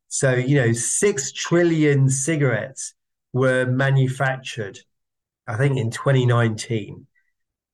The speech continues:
Um, the number of people who died from tobacco-related disease last year is eight million. There's one point three billion smokers.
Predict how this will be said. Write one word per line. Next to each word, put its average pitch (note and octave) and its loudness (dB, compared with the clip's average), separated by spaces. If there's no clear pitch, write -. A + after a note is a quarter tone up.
Um, C3 2
the C3+ 4
number F3 4
of D3+ 0
people D3 4
who C#3 2
died B2 0
from B2 0
tobacco-related B2 -2
disease G#2+ -4
last G#2+ -4
year G#2 -4
is G2+ -10
eight C3+ 0
million. G#2 -2
There's D3+ 2
one G3 2
point D#3+ 0
three D3 2
billion C#3 2
smokers. B2 -4